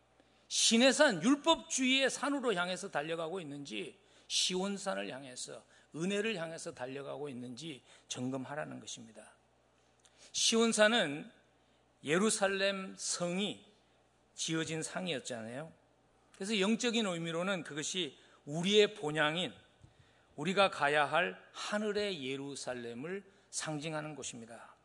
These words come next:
믿음의 경주가 바로 이루어지고 있다면 우리는 그곳을 향해서 달려가야 한다는 것입니다.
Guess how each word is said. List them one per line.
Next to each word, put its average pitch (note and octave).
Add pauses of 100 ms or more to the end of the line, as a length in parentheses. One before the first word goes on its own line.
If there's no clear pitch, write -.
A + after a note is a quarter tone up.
(800)
믿음의 G3
경주가 D#3
바로 C3
이루어지고 B2
있다면 A2 (380)
우리는 C3+ (600)
그곳을 E3
향해서 B2+
달려가야 A#2
한다는 A2
것입니다. -